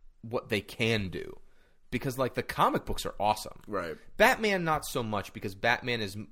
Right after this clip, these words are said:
Speaker 1: is much more of a relatable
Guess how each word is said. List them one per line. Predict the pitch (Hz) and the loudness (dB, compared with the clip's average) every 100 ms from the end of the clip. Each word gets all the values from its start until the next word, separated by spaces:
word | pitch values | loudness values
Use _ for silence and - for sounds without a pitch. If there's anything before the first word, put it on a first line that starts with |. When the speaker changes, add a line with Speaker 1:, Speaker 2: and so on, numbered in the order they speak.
| - | -6
Speaker 1:
is | 92 | -6
much | 98 101 101 - | -4 -4 -4 -6
more | 98 101 101 98 95 - | -4 -2 0 0 0 0
of | 104 98 98 92 92 - | 0 0 -2 -4 -10 -6
a | 98 95 92 92 90 - _ _ _ _ - | -4 -4 -4 -6 -10 -14 _ _ _ _ -12
relatable | 113 113 104 104 117 120 127 151 | -2 0 2 2 2 0 0 -2